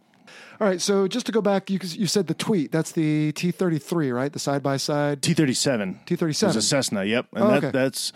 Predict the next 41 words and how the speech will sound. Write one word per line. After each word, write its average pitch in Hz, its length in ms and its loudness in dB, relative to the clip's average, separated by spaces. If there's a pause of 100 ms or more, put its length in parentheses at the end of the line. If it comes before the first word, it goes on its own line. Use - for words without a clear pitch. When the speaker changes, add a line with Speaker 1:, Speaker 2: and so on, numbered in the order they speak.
(260)
Speaker 2:
the 123 100 0
T - 140 -2
six 151 240 0
replaced 143 320 -2
that, 113 240 2
and 107 100 0
that 113 160 0
one 113 160 2
is 104 160 0
fully 107 300 0
gone 90 260 -2
now. 90 160 -2
It's 98 140 -4
been 107 200 2
Speaker 1:
Okay. 92 160 -2
Speaker 2:
years 92 460 -2
that, 85 220 -4 (240)
since - 260 -10
the 92 80 -6
Air 85 80 -4
Force 85 220 -8
has - 80 -12
flown 87 220 -8
the 82 180 -10
Speaker 1:
And 139 100 -4
that 139 60 -2
Speaker 2:
Tweet. 131 60 0
Speaker 1:
was 127 120 -4
their 131 140 -2
basic 131 400 -4 (100)
kind 127 180 -6
of 120 80 -8
Speaker 2:
It - 60 -12
was 110 140 0
Speaker 1:
first 107 60 0
Speaker 2:
their 120 100 4
primary 127 400 2
trainer, 92 260 -2
Speaker 1:
airplane. 87 120 -4
Speaker 2:
yep. 104 140 0
Speaker 1:
Yeah. 110 160 -6